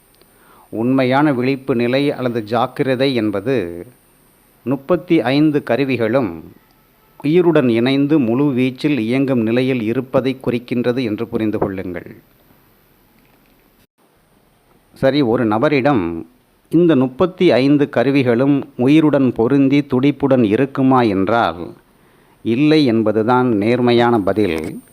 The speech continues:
சிலருக்கு முப்பத்தி ஐந்து கருவிகளின் பெரும்பான்மையான கருவிகள் துடிப்புடன் இருக்கும். சிலருக்கு முப்பத்தி ஐந்து கருவிகளில் பெரும்பாலான கருவிகள் துடிப்பற்று இருக்கும்.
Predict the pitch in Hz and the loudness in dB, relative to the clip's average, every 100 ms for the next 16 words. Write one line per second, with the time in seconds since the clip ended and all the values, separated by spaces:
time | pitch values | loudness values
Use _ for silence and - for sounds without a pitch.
0 | _ - - _ _ - _ _ _ _ | _ -20 -20 _ _ -20 _ _ _ _
1 | - 143 165 180 180 180 123 120 170 - | -4 0 2 2 0 0 0 -2 -8 -2
2 | 180 139 151 151 151 123 139 160 147 147 | 0 2 2 2 0 0 2 2 2 2
3 | 143 143 - 123 156 165 160 160 151 139 | 0 0 0 0 2 4 4 4 4 2
4 | 131 120 117 113 110 110 135 87 82 - | 2 0 0 -2 -2 -2 -4 -4 -8 -14
5 | _ _ _ _ 147 151 170 156 143 113 | _ _ _ _ -2 -2 0 0 0 0
6 | 98 101 - 92 76 104 156 - _ _ | -2 -4 -6 -8 -8 -12 -16 -20 _ _
7 | _ - 139 135 110 - 139 107 82 82 | _ -6 -2 0 -2 -2 -2 -2 -4 -10
8 | _ _ _ - 143 165 190 - 156 117 | _ _ _ -10 -6 -4 -4 0 2 2
9 | 131 123 120 113 127 120 110 117 107 82 | 0 -2 -2 -2 -2 -2 -2 -4 -4 -8
10 | 78 - _ _ _ _ - 131 170 170 | -14 -20 _ _ _ _ -2 0 2 2
11 | 151 139 117 95 104 117 107 127 110 80 | 2 2 0 -2 -4 -2 -2 -2 -2 -4
12 | 80 - _ _ - 147 165 160 151 - | -10 -14 _ _ -4 0 0 -2 -4 -4
13 | 139 101 95 - 92 78 | -6 -4 -6 -8 -10 -12